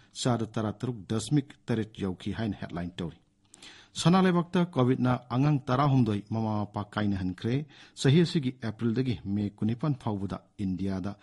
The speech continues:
ꯑꯉꯥꯡ ꯆꯥꯇ꯭ꯔꯨꯛ ꯅꯤꯐꯨ ꯃꯉꯥ ꯃꯃꯥ ꯃꯄꯥ ꯀꯥꯏꯅꯍꯟꯈ꯭ꯔꯦ ꯍꯥꯏꯅ ꯑꯍꯥꯟꯕ ꯍꯦꯗꯂꯥꯏꯟ ꯇꯧꯔꯤ꯫ ꯏꯆꯦꯜ ꯑꯦꯛꯁꯄ꯭ꯔꯦꯁꯇ ꯇꯣꯀꯤꯌꯣ ꯑꯣꯂꯤꯝꯄꯤꯛꯀꯤ ꯑꯣꯄꯅꯤꯡ ꯁꯦꯔꯦꯃꯣꯅꯤꯗ ꯏꯟꯗꯤꯌꯟ ꯀꯟꯇꯤꯟꯖꯦꯟꯠꯀꯤ ꯑꯦꯊ꯭ꯂꯤꯠ ꯀꯨꯟꯅꯤꯊꯣꯏ, ꯑꯣꯐꯤꯁꯤꯌꯦꯜ ꯇꯔꯨꯛꯅ ꯁꯔꯨꯛ ꯌꯥꯒꯅꯤ ꯍꯥꯏꯅ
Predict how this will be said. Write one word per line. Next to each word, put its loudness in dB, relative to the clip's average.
ꯑꯉꯥꯡ -2
ꯆꯥꯇ꯭ꯔꯨꯛ -6
ꯅꯤꯐꯨ -2
ꯃꯉꯥ -2
ꯃꯃꯥ -2
ꯃꯄꯥ -6
ꯀꯥꯏꯅꯍꯟꯈ꯭ꯔꯦ -6
ꯍꯥꯏꯅ -4
ꯑꯍꯥꯟꯕ -6
ꯍꯦꯗꯂꯥꯏꯟ -10
ꯇꯧꯔꯤ꯫ -12
ꯏꯆꯦꯜ 6
ꯑꯦꯛꯁꯄ꯭ꯔꯦꯁꯇ 2
ꯇꯣꯀꯤꯌꯣ 4
ꯑꯣꯂꯤꯝꯄꯤꯛꯀꯤ 2
ꯑꯣꯄꯅꯤꯡ 2
ꯁꯦꯔꯦꯃꯣꯅꯤꯗ 0
ꯏꯟꯗꯤꯌꯟ 0
ꯀꯟꯇꯤꯟꯖꯦꯟꯠꯀꯤ -2
ꯑꯦꯊ꯭ꯂꯤꯠ -2
ꯀꯨꯟꯅꯤꯊꯣꯏ, 2
ꯑꯣꯐꯤꯁꯤꯌꯦꯜ -2
ꯇꯔꯨꯛꯅ -4
ꯁꯔꯨꯛ -4
ꯌꯥꯒꯅꯤ -2
ꯍꯥꯏꯅ -4